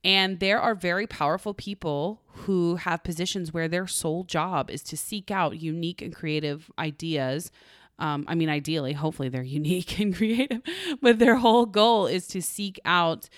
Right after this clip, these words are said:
content for development in T V shows. And, uh,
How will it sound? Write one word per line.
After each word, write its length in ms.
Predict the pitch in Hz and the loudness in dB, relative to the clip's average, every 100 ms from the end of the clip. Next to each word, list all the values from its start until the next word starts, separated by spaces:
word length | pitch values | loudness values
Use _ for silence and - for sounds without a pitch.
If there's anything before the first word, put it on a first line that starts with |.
| - _ | -20 _
content 840 | - 247 277 339 180 139 160 - - - - _ - | -4 0 2 0 -2 -4 -6 -8 -16 -20 -20 _ -8
for 220 | 202 190 _ 175 | -4 -4 _ -4
development 640 | 180 185 226 156 139 - | 2 2 2 -2 -6 -6
in 160 | - 165 | -8 -6
T 180 | 165 | -6
V 140 | 143 143 | -4 -4
shows. 500 | - 131 - - - - | -4 -8 -8 -10 -12 -8
And, 640 | 165 156 151 147 143 147 - | -4 -2 -2 -2 -2 -6 -6
uh, 280 | 151 147 143 | -4 -2 -2